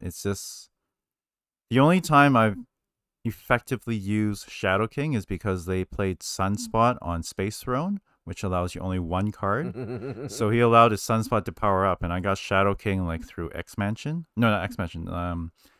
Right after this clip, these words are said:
Speaker 1: through, you get, like, a random card. Um, and then I played him turn six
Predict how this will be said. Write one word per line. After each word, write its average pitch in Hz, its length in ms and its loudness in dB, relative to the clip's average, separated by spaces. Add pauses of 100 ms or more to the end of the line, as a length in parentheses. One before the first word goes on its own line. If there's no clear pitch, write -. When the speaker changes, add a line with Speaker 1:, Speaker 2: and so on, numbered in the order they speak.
(240)
Speaker 1:
through, 101 300 -2
you 98 100 -6
get, 95 160 0
like, 90 120 -4
a 101 60 -6
random 90 300 -2
card. 110 300 -2 (760)
Um, 82 440 -4
and 90 160 -6
then 95 100 -2
I 98 120 0
played 104 280 -2
him 92 140 -2
turn 87 220 -6
six - 540 -12